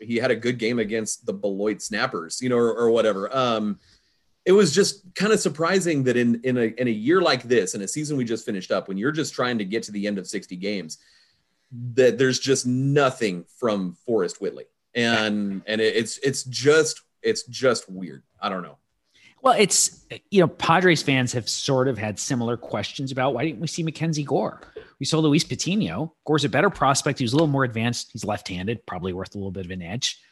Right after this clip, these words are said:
Speaker 2: Why didn't we see him? I don't have a good answer to that, and I don't like it, right? I don't like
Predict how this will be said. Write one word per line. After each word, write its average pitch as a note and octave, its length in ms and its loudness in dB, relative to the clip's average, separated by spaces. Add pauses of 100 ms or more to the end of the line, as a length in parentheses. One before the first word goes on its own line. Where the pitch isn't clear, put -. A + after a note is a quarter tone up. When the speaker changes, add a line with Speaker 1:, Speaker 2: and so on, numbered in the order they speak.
(640)
Speaker 2:
Why G#2+ 200 2
didn't F3 240 2
we F#3+ 100 -2
see A#3+ 220 0
him? D#3 240 -2 (720)
I E3 60 2
don't G3+ 120 6
have G3+ 120 6
a - 40 2
good F#3 120 6
answer F#3 260 4
to C#3 120 0
that, G2 300 0 (220)
and B2+ 120 2
I C3 60 4
don't B2+ 200 2
like C3 240 2
it, - 160 -12 (180)
right? A#2+ 220 0
I D3 60 2
don't C#3+ 280 2
like C#3 440 0